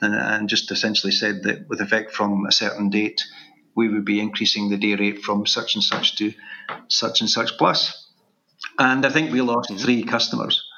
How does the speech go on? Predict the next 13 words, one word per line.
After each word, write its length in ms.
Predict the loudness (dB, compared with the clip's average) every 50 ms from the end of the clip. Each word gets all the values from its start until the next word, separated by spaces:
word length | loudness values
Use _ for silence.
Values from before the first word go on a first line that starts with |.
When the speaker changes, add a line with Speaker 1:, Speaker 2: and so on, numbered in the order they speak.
| -14 -12 -10 -10 -12 -12 -14 -12 _ 0
Speaker 1:
um, 320 | 0 2 2 2 0 0 0
Speaker 2:
Right. 160 | 0 0 0
Speaker 1:
because 300 | 0 0 0 0 0 0
at 100 | 2 2
that 260 | 2 0 0 -2 -2
time, 240 | -2 0 0 0 0
quality 340 | 0 0 0 0 0 0 0
management 360 | 0 0 0 0 0 0 0
systems 460 | 2 2 0 -2 -2 -2 -2 -2 0
were 120 | -2 -2
quite, 500 | -2 -2 -2 0 0 0 -2 -4 -4 -2 -2 0 0
uh, 300 | 0 0 0 -2 -2 -4 -6 -8 _ -10 -10 -10 -10 -10 -16 _ _ -8
um, 680 | -6 -4 -2 -2 -2 -2 -2 -2 -4 -4 -4 -6 -8